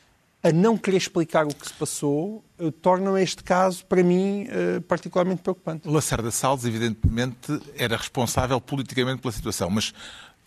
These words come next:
Speaker 2: não seria inédito haver, eh, um subordinado a tomar uma iniciativa à revelia do, eh,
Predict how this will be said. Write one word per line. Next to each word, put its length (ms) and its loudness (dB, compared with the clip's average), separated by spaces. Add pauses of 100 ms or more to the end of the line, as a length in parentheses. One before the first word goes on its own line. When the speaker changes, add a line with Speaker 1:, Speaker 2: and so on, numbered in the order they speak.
(100)
Speaker 2:
não 280 -8
seria 540 -4
inédito 640 -2
haver, 380 -2
eh, 260 -2 (100)
um 300 -4
subordinado 1300 -2
a 60 -4
tomar 400 0
uma 140 0
iniciativa 520 0
à 40 0
revelia 600 0
do, 500 -4 (120)
eh, 560 -2